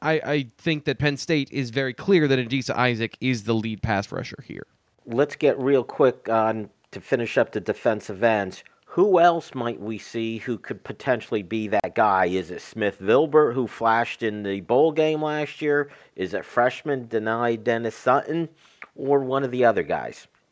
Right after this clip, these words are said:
Speaker 1: So I think you'll see a lot of them. I think you'll see Smith Vilbert. I think you'll see Dani. I think you'll see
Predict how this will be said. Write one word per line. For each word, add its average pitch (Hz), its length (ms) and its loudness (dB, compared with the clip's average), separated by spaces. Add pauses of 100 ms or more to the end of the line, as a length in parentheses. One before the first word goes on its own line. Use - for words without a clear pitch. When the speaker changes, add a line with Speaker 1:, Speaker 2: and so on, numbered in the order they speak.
(640)
Speaker 1:
So 196 160 0
I 165 100 2
think 185 300 0
you'll 175 160 2
see 151 520 -4
a 127 80 -2
lot 120 280 4
of 92 100 -2
them. 95 220 -10
I 110 100 -6
think 123 220 -6
you'll 127 120 -2
see 139 240 -6
Smith 135 300 -2
Vilbert. 131 460 0
I 120 120 -2
think 120 280 -6
you'll 113 80 -2
see 120 180 -6
Dani. 117 460 -2
I 117 80 -2
think 120 260 -8
you'll 107 140 -8
see 120 420 -4